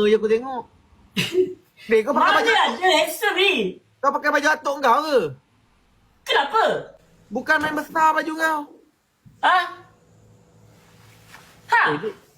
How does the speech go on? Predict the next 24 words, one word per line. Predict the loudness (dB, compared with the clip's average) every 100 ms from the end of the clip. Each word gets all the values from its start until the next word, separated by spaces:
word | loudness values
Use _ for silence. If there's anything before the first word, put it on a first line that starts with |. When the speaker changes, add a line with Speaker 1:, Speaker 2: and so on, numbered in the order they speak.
| _
Speaker 1:
kau | -4
nak | -2 -2
pergi | -4 -2
sekolah | 0 2 0
ke | 0 -2
esok, | 0 2
Dek? | 2
Speaker 2:
Sabarlah | 2 0 -4
dulu | -2 2
orang | 4 2
nak, | 0 -2 -4
ah, | 0 2 4 4 4
ni, | 2 -2 -6 -2
masuk | 0 -2 -2
ke | 0
dalam | 2 0 -2
ni. | -6 -8 -10 _ _ _ -14
Speaker 1:
Ah, | -12 -12 -12
dia | -12
try, | -8 -4 -2
Dek. | 0
Speaker 2:
Salam, | 0 -2
salam. | -6 -8 -8 -14 -20 _ _ _ _ _ _ _ _
Kenapa? | -2 -2 0